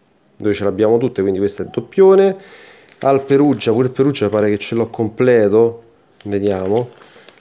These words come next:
Perugia, no, Perugia mi manca la ci-, seicentottantatré, abbiamo trovato la seicentottantadue. E questa che cos'è? E questa è la seicentottantatré, questa la andiamo a mettere con Sgarbi,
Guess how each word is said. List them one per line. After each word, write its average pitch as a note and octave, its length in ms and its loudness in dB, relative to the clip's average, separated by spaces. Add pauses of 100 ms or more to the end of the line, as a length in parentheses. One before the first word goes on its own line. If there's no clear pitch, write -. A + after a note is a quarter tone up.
(1080)
Perugia, C3 360 0
no, B2+ 120 0
Perugia C#3 360 0
mi A#2 80 2
manca A#2+ 220 -2
la A#2 60 2
ci-, A#2 300 -6
seicentottantatré, C#3 880 -2
abbiamo A#2+ 200 2
trovato A2+ 260 4
la G2+ 40 2
seicentottantadue. B2 1200 0 (640)
E G#2+ 140 -6
questa D#3 320 0
che B2+ 160 0
cos'è? C#3 400 0 (240)
E G#2+ 160 -8
questa - 220 -4
è C3 40 2
la A#2+ 60 4
seicentottantatré, C#3+ 840 -2
questa C3+ 260 0
la A2 60 0
andiamo A#2+ 200 0
a B2 60 0
mettere G#2+ 440 0
con A2+ 220 2
Sgarbi, A2+ 720 -2